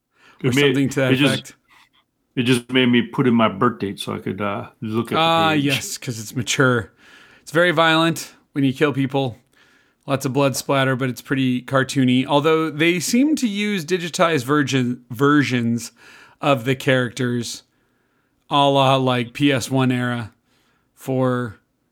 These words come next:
Speaker 2: a lot of the art. But, yeah, so far I've done the first three missions.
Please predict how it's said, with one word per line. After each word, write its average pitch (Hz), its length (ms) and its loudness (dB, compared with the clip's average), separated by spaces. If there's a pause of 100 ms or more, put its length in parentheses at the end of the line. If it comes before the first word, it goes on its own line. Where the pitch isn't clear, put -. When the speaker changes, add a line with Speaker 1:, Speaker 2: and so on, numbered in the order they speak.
(680)
Speaker 2:
a 143 60 -4
lot 131 240 2
of 120 120 -2
the 123 280 -2
art. 135 460 -2 (1200)
But, 127 380 0 (1040)
yeah, 151 240 2
so 185 200 0
far 180 220 4
I've 165 140 2
done 170 160 2
the 160 100 0
first 170 360 0
three 160 180 0
missions. 180 640 -2